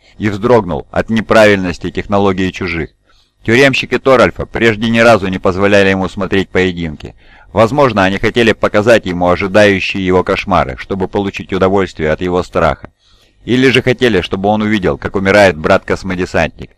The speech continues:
и насытится его болью. Даже в самых темных уголках своего сердца Торальф не ведал страха, а смерть темного ангела будет в лучшем случае неудобством.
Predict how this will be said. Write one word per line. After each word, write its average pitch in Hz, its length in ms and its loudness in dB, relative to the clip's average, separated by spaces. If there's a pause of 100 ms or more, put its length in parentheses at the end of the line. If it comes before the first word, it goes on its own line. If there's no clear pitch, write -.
(120)
и 95 120 -6
насытится 107 520 -2
его 95 180 2
болью. 76 480 -4 (160)
Даже 107 260 2
в - 40 -14
самых 131 320 2
темных 127 360 0
уголках 113 440 2
своего 110 300 2
сердца - 460 0
Торальф 104 460 0
не 101 160 -4
ведал 101 260 4
страха, 85 600 -2
а 95 100 0
смерть 117 360 -2
темного 107 460 4
ангела 87 400 0
будет 98 300 -2
в 98 60 -6
лучшем 104 320 -4
случае 104 420 -6
неудобством. 92 720 -2